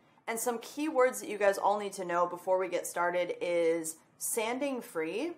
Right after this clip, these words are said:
Sanding free is a type of base coat that you don't need to overly file or buff the nail. So I'll be going over that. Adhesion is the word that we use to describe the way that the base coat attaches to the nail plate.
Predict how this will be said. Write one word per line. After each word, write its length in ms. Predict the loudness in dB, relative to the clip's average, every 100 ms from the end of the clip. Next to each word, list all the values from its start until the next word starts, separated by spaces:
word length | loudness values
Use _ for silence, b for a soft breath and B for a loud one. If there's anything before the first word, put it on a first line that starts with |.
| -12 b b
Sanding 540 | -8 0 4 4 2 -2
free 320 | 0 -2 0
is 240 | 0 0
a 120 | 0 -4
type 400 | -4 -2 0 0
of 180 | -2 -2
base 300 | -4 -4 -8
coat 480 | -4 -2 -2 -2
that 160 | -2 -2
you 100 | -6
don't 380 | -2 0 0 -2
need 320 | -6 -6 -8
to 240 | -8 -6 0
overly 440 | 2 2 -2 -4
file 420 | -4 0 2 2 2
or 120 | 0
buff 300 | 0 -2 -4
the 80 | -10
nail. 340 | -10 -10 -12 -12
So 140 | -2
I'll 100 | 0
be 140 | 0 -2
going 280 | -2 -2
over 260 | -4 -4 -2
that. 400 | 2 4 2 -2 -14 b b b b b
Adhesion 720 | -6 -6 -4 0 2 2 0 0
is 240 | 0 0
the 120 | 0
word 340 | 2 2 2 0
that 120 | -2
we 100 | 0
use 260 | -2 -2
to 60 | -8
describe 720 | -8 -8 0 4 6 4 -2 -10 -20 -4
the 180 | 0 0
way 340 | 0 0 2
that 180 | 2 0
the 80 | -6
base 360 | -4 -2 -2 -6
coat 500 | -6 0 0 0 -4
attaches 960 | -8 -8 0 4 4 2 0 0 -2 -8 b b b
to 440 | -12 -4 2 4 2 -2
the 80 |
nail 240 | -2 -2 -2
plate. 340 | -4 -10 -10